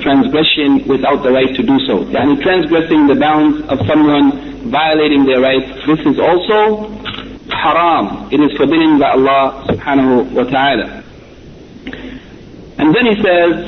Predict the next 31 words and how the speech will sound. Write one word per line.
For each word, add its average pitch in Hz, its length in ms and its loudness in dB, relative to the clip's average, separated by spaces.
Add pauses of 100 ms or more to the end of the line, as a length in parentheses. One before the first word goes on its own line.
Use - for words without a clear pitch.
(1080)
and 160 160 2
these 208 200 2
last 185 300 0
two 185 100 2
points 160 360 2
which 143 140 0
Allah 151 300 2
subhanahu 147 220 0
wa 151 60 2
ta'ala 139 220 2
has - 60 -8
made 143 220 2
forbidden 165 560 0
are 139 120 2
of 131 60 -2
the 131 80 2
utmost 147 320 2
importance, - 640 2 (260)
وَأَن 143 400 2
تُشْرِكُوا 156 560 0
بِاللَّهِ 135 800 0
مَا 127 320 0
لَمْ 139 320 4
يُنَزِّلْ 135 560 2
بِهِ 131 640 2
سُلْطَانًا. 117 520 0 (1200)
And 143 220 0
to 175 80 2 (140)
associate 196 720 0
with 143 180 -2
Allah 170 720 0